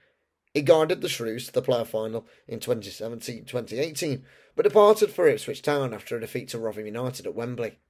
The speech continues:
His spell at Portman Road was disastrous, as he won just one of fifteen games in charge, and he fared little better at Scunthorpe United, who sacked him in January twenty twenty after seven months. A left-back as a player,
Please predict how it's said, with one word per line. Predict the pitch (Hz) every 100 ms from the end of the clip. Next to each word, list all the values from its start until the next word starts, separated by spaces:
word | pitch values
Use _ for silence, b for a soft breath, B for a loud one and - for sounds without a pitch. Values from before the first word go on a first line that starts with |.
| _ _ _ _ _ _ _ _
His | 160
spell | 135 160 151 156
at | -
Portman | 135 131 135
Road | 131 135 135 b b
was | - 147
disastrous, | 143 135 147 - - - - - b b
as | 117
he | 135
won | 139
just | 131 120
one | 123 156
of | 160
fifteen | - 147 - 160 165
games | 156 135 135
in | 127
charge, | 123 139 123 117 - b b
and | -
he | 131
fared | 147 147
little | 143 175 170
better | 135 131 -
at | 113
Scunthorpe | - 120 117 113
United, | 113 143 147 127 - b b -
who | 110
sacked | - 170 -
him | 143
in | 113
January | 107 123 110 107
twenty | 104 117 107
twenty | - 147 135 104
after | -
seven | 110 113 98 104
months. | 123 117 - - _ _ _ _ _ _ _ 143
A |
left-back | 175 170 175 156
as | 170
a | 151
player, | 160 156 147